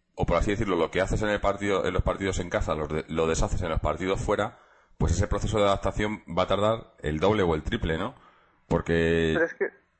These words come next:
Speaker 2: es que no se trata de eso, es que se simplemente, no sé, <laughs> nunca he llegado a saber por qué es así,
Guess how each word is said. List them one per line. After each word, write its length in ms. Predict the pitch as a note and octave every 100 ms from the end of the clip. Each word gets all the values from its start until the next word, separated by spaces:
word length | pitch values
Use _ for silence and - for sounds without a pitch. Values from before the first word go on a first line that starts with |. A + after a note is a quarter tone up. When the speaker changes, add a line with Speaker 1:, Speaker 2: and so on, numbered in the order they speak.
| _ _ _ _ _ _ _ _ _
Speaker 2:
es 120 | E3 -
que 120 | G3
no 120 | F#3+
se 120 | G3+
trata 300 | G3 G#3 F3+
de 80 | D#3+
eso, 140 | F3+ F3
es 80 | -
que 320 | F3+ F3+ D#3
se 160 | - E3+
simplemente, 800 | - F3 F#3+ G3 G3+ F#3+ D3+ -
no 120 | E3+
sé, 140 | E3+ G#3+
<laughs> 180 | F#3 F#3
nunca 360 | F3+ F#3 G3+
he 60 | G3
llegado 300 | F#3+ F3+ F#3
a 60 | F3+
saber 280 | F#3 F#3
por 200 | - E3+
qué 160 | - F#3
es 80 | F3
así, 260 | F3 G3